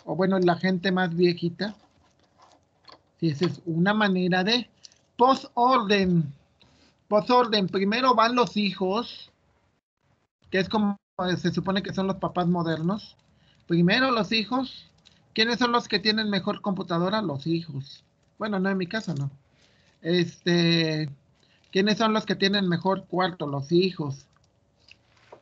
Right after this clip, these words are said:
Entonces, ¿cómo va aquí? Te vas del lado izquierdo. Dices, a ver, busco los hijos. Primer hijo, el cuatro. Segundo hijo, el cinco. Ya que no hay más hijos de este lado, entonces ahora sí, el papá.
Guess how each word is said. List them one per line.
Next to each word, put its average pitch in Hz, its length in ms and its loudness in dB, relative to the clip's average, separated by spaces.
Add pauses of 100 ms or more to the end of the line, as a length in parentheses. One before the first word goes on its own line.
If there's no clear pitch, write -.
(140)
Entonces, 208 400 -2
¿cómo 220 240 0
va 220 120 6
aquí? 196 340 0 (960)
Te 190 80 0
vas 208 220 2
del 220 120 4
lado 202 220 4
izquierdo. 196 800 0
Dices, 180 380 2
a 175 80 0
ver, 190 180 2 (240)
busco 226 360 -2
los 202 180 0
hijos. 196 300 0
Primer 220 340 0
hijo, 190 240 -2
el 170 100 2
cuatro. 180 500 -2 (460)
Segundo 220 400 0
hijo, 180 320 -2
el 170 160 0
cinco. 196 540 -2 (340)
Ya 220 220 2
que 247 100 4
no 233 100 2
hay 233 100 2
más 233 260 0
hijos 220 260 -4
de 196 200 2
este 214 200 -2
lado, 196 340 2
entonces 190 460 -2
ahora 156 300 0
sí, 214 240 -4
el 147 160 -4
papá. 170 400 -4